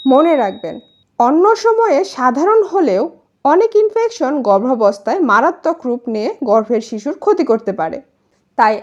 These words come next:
আপনার সঙ্গী অসুস্থ হলেও তাকে সুস্থ হওয়ার আগ পর্যন্ত অন্য ঘরে থাকার অনুরোধ করার জন্য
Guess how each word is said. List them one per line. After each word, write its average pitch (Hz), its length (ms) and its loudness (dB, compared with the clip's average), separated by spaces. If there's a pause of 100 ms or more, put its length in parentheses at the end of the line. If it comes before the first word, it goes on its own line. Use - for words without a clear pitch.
আপনার 370 400 -2
সঙ্গী 403 400 2 (160)
অসুস্থ 359 380 -2 (120)
হলেও 262 260 2 (140)
তাকে 220 260 -4
সুস্থ 277 420 -6
হওয়ার 392 340 4
আগ 302 140 0 (100)
পর্যন্ত 392 400 -6 (420)
অন্য 330 240 4 (100)
ঘরে 370 280 0 (100)
থাকার 254 440 2
অনুরোধ 392 460 0
করার 392 300 2
জন্য 359 220 -2